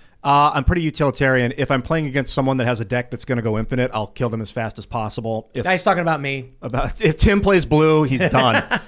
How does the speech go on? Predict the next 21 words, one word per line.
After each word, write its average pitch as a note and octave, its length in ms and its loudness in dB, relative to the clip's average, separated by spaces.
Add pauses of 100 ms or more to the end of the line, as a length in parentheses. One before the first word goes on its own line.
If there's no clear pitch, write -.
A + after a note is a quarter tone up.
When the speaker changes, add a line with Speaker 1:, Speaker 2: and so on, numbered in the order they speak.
(160)
Speaker 1:
Um, C3+ 260 2
but D3+ 120 4
I D#3 60 4
like G3+ 260 2
trickery, F3 560 0
and C#3 100 -4
I C3+ 60 2
like C#3 200 2
to D3 80 0
watch B2 400 2
the, C#3+ 120 -8
what B2 220 -4
they B2 120 -2
do A#2+ 280 0
and A#2+ 120 0
then A2+ 140 -2
respond A2+ 480 -4
to A#2+ 80 -10
the G2+ 120 -6
enemy A2 220 -4
usually. B2 460 -6